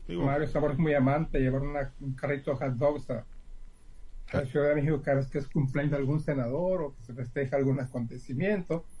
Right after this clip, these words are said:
Speaker 2: Yo, yo no sé qué tan buenos están esos ha-, esos hot dogs, ¿no? Pero Mario lo-, los, los,
Speaker 1: Ujú.
Speaker 2: los presume mucho. Seguramente también le prometió de regalo llevárselos para su próximo cumpleaños, un carrito de hot dogs tipo,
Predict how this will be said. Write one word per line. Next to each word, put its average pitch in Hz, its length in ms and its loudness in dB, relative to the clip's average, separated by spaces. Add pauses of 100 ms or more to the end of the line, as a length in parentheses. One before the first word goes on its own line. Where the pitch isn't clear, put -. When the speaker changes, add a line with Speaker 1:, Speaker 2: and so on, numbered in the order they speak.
(320)
Speaker 2:
Yo, 135 220 0
yo 151 180 0
no 247 140 4
sé 262 360 2
qué 240 100 -8
tan 202 180 0
buenos 208 180 4
están 202 140 -2
esos 170 260 -2
ha-, - 220 0
esos - 240 -4
hot 143 160 0
dogs, 196 320 2
¿no? 180 180 -2
Pero 120 180 -2 (920)
Mario 139 260 2
lo-, 156 160 0
los, 143 220 -2
los, 123 380 -4
Speaker 1:
Ujú. 90 260 -8
Speaker 2:
los 127 160 -2
presume 139 380 0
mucho. 170 500 2 (640)
Seguramente 135 640 2
también 113 340 0
le 127 80 0
prometió 110 680 -2
de 117 80 0
regalo 117 360 0
llevárselos 120 480 -2
para - 200 -6
su 113 140 -6
próximo 113 420 -4
cumpleaños, - 540 -8
un 117 100 -2
carrito 135 360 -2
de 117 60 0
hot 123 260 0
dogs - 320 -2
tipo, 123 500 -2